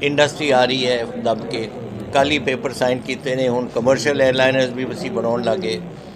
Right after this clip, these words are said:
ਤੋ ਸਾਡਾ ਹਿੰਦੁਸਤਾਨ under this government, under the ਮੋਦੀ government, ਬਹੁਤ ਡਿਵੈਲਪਮੈਂਟ ਦੇ ਰਾਹ 'ਤੇ ਤੁਰਿਆ ਹੋਇਆ ਹੈ ਔਰ ਵਾਹਿਗੁਰੂ ਦੀ ਕਿਰਪਾ ਨਾਲ ਇੱਕ ਸਮੇਂ ਆਏਗਾ।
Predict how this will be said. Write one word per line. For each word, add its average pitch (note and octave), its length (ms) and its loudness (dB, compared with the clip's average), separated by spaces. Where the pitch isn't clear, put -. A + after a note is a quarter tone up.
ਤੋ D#3+ 120 -2
ਸਾਡਾ B2+ 460 2
ਹਿੰਦੁਸਤਾਨ B2+ 680 -2
under A#2+ 220 -4
this B2 340 -8
government, A#2 440 -4
under A#2 180 -4
the A2+ 60 -4
ਮੋਦੀ G#2+ 320 -4
government, A2 320 -4
ਬਹੁਤ A#2 360 4
ਡਿਵੈਲਪਮੈਂਟ A#2+ 560 -2
ਦੇ C3 120 -2
ਰਾਹ A#2 200 2
'ਤੇ B2 120 -6
ਤੁਰਿਆ A2 340 -2
ਹੋਇਆ C3 220 0
ਹੈ D3 100 -6
ਔਰ A#2 140 0
ਵਾਹਿਗੁਰੂ B2+ 360 0
ਦੀ C#3 80 -4
ਕਿਰਪਾ B2 340 -2
ਨਾਲ B2 240 -2
ਇੱਕ - 140 -6
ਸਮੇਂ C3 300 2
ਆਏਗਾ। A2+ 400 2